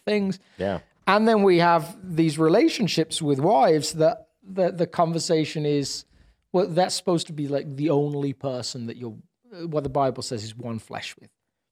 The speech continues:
Speaker 1: Like, the, the, the, I
Speaker 2: Yeah.
Speaker 1: mean, it even uses this, this great language of, like, it's the person you cling to or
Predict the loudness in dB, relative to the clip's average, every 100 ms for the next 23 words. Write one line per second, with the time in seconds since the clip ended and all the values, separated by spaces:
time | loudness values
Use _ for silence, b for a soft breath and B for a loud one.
0 | _ _ _ 0 4 4 2 2 0 2
1 | 2 4 4 2 4 2 2 2 2 0
2 | -2 -2 0 2 2 2 0 0 -2 -2
3 | -4 -4 _ -20 -8 -6 -4 -2 2 2
4 | 0 -6 -8 -8 -4 -4 -4 -8 -10 -12
5 | -12 _ _ -12